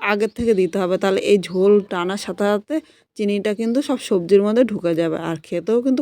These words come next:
খুব ভালো লাগবে। আরও এইভাবে আমি দুই মিনিট রান্না করব। আজকে খুব সাধারণভাবে রান্না করলাম। এইভাবে করলে ভাত বা রুটি দুটোর সাথে কিন্তু দুর্দান্ত লাগবে। আর এইভাবে তোমরা একবার বাড়িতে রান্না করলে বারবার কিন্তু বলবে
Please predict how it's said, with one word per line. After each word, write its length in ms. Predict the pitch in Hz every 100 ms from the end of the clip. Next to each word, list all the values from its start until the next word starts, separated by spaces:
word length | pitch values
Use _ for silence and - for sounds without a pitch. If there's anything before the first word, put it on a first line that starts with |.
| -
খুব 220 | - 208 196
ভালো 260 | 190 170 175
লাগবে। 320 | 165 160 165 165 _ _ _
আরও 180 | 208 240 -
এইভাবে 360 | 214 208 240 247
আমি 160 | 247 262
দুই 220 | 220 220
মিনিট 300 | 220 226 311 233
রান্না 420 | 180 175 175 170
করব। 240 | - 190 180 _ _
আজকে 220 | 220 - 254
খুব 160 | 285 320 -
সাধারণভাবে 680 | - 196 233 269 262 240 254
রান্না 360 | 226 180 175 180
করলাম। 320 | 180 175 175 -
এইভাবে 300 | 180 208 220
করলে 260 | 226 226 247
ভাত 300 | 202 190 208 196
বা 80 | 190
রুটি 280 | 175 165 175
দুটোর 280 | 170 175 175
সাথে 220 | 185 208
কিন্তু 200 | 220 269
দুর্দান্ত 560 | 262 233 190 180 170 165 165 156
লাগবে। 280 | 156 165 170 - - -
আর 120 | - - -
এইভাবে 320 | 208 233 247
তোমরা 240 | 220 220 208
একবার 320 | 190 185 226
বাড়িতে 340 | 196 185 190 233
রান্না 320 | 196 180 180
করলে 200 | 185 226 220
বারবার 420 | 185 175 185 175
কিন্তু 260 | 202 202 226
বলবে 300 | 202 196